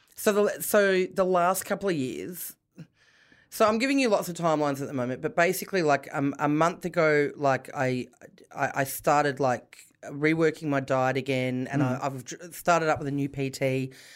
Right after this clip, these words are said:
Speaker 1: and I'm back properly at the gym and properly exercising again. So that's, like, in the last month. Now, prior to that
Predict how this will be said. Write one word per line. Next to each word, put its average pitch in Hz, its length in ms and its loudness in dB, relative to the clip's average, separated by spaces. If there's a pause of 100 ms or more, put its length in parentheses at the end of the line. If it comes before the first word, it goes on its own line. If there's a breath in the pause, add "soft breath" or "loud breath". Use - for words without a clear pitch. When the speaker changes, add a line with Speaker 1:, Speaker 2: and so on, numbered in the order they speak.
(160 loud breath)
Speaker 1:
and 156 100 0
I'm 156 80 2
back 170 200 0
properly 160 320 0
at - 60 -2
the 156 60 -8
gym 135 220 -2
and 131 120 -2
properly 135 280 -2
exercising 123 560 -8
again. 117 260 -8
So - 140 -10
that's, 156 200 0
like, 156 160 -2
in 139 60 -8
the 135 80 -4
last 123 260 -4
month. 117 280 -12 (520 loud breath)
Now, 185 140 4
prior 208 520 4
to 202 160 -4
that 131 280 -2